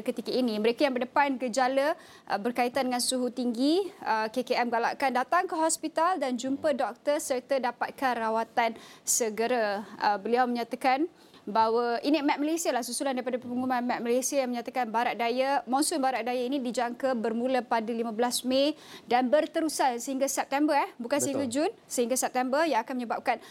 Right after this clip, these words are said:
Speaker 1: taburan hujan lebih rendah berlaku di kebanyakan tempat pada tempoh itu dan beberapa agensi meteorologi yang lain,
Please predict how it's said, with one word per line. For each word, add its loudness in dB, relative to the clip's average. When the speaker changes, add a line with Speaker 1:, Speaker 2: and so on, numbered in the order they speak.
Speaker 1:
taburan 0
hujan -2
lebih 0
rendah 0
berlaku -4
di -12
kebanyakan -2
tempat 0
pada 0
tempoh 0
itu 2
dan 0
beberapa 0
agensi -4
meteorologi 0
yang 0
lain, 2